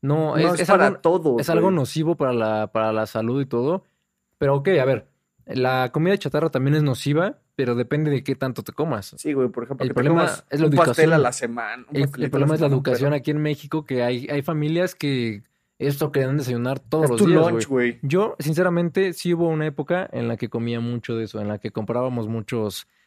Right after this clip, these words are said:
Speaker 1: este, pingüinos y cosas
Speaker 2: Tu
Speaker 1: así.
Speaker 2: pinche cancioncita de "Préstame dinero".
Speaker 1: Sí. Y, por ejemplo, yo lo que siempre, ¿sabes qué desayunaba siempre? Y ahorita ya lo he dejado, que, porque ya no he comprado,
Speaker 2: Mm.
Speaker 1: es cereal.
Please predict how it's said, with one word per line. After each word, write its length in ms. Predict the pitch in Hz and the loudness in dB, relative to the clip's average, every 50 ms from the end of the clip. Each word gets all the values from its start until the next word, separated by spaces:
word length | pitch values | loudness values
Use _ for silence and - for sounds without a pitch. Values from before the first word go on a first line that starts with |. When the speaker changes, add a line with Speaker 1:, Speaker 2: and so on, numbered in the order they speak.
| _ _ _ | _ _ _
Speaker 1:
este, 400 | - 104 - - - 104 104 101 | -12 -12 -10 -6 -4 -4 -4 -4
pingüinos 680 | - - 113 117 120 117 123 131 135 139 143 147 143 139 | -4 -4 -4 -4 -4 -2 0 0 2 4 4 4 2 0
y 40 | 135 | -2
cosas 220 | - 151 139 131 | -2 -2 -2 0
Speaker 2:
Tu 60 | 131 143 | 0 -2
Speaker 1:
así. 280 | 120 - - 143 165 170 | -2 0 0 0 0 0
Speaker 2:
pinche 260 | 151 151 151 170 147 | 0 -2 -2 -4 -4
cancioncita 520 | - 143 135 131 135 123 127 127 - 135 | -4 -4 -4 -4 -6 -8 -8 -8 -8 -6
de 100 | 127 123 | -6 -6
"Préstame 680 | 120 - 180 202 185 170 - 165 160 170 180 180 170 | -4 -2 -2 -2 -2 -2 -2 -4 -2 -2 -2 -2 -2
dinero". 640 | 156 147 143 151 170 180 175 160 160 160 160 165 165 - | -2 -2 -2 0 0 0 2 2 2 2 2 0 -4 -6
Speaker 1:
Sí. 340 | - 147 156 160 156 139 - _ _ _ _ _ _ _ - - _ - | -4 -2 0 0 0 -2 -6 _ _ _ _ _ _ _ -20 -20 _ -6
Y, 100 | 147 139 | -6 -4
por 160 | 143 143 139 143 | -2 2 2 2
ejemplo, 400 | 139 165 156 143 160 156 151 147 | 2 2 0 0 2 2 2 4
yo 140 | 139 156 160 | 4 4 2
lo 100 | 170 151 | 2 2
que 100 | - 139 | 0 -2
siempre, 240 | - 151 143 156 151 | -2 0 0 0 2
¿sabes 200 | 160 175 165 - | 2 2 0 2
qué 100 | - 170 | 0 -2
desayunaba 400 | 160 151 170 139 117 110 120 131 123 | -2 0 -2 0 0 0 0 -2 -2
siempre? 340 | - 131 120 113 151 160 170 | -2 -4 -4 -2 -2 -2 -2
Y 480 | 127 123 113 110 107 104 104 101 98 - | -2 -2 -2 -2 -2 -4 -4 -4 -4 -2
ahorita 320 | - 113 120 131 - - 151 | 0 0 0 0 -2 -4 -4
ya 200 | 127 135 143 147 | -2 -2 -2 0
lo 160 | 147 151 151 | 0 0 0
he 40 | 151 | 0
dejado, 460 | 143 123 98 113 117 123 139 165 175 170 | -2 -2 -2 0 -2 0 0 -2 -4 -4
que, 160 | - 120 107 | -6 -8 -6
porque 260 | - - 107 - - | -6 -8 -8 -8 -4
ya 140 | 113 135 139 | -4 -2 0
no 220 | 143 143 131 131 | 2 2 2 0
he 80 | 139 139 | 0 -4
comprado, 560 | - 127 110 - 104 101 113 127 156 180 - _ _ | -4 -6 -6 -6 -4 -4 -2 -2 -4 -6 -8 _ _
Speaker 2:
Mm. 180 | - 135 131 123 127 _ _ - | -4 -4 -4 -4 -6 _ _ -6
Speaker 1:
es 200 | 110 117 117 110 | -4 -4 -4 -4
cereal. 580 | - - - 104 104 104 110 113 101 104 101 | -6 -8 -4 -2 0 2 2 0 0 -4 -8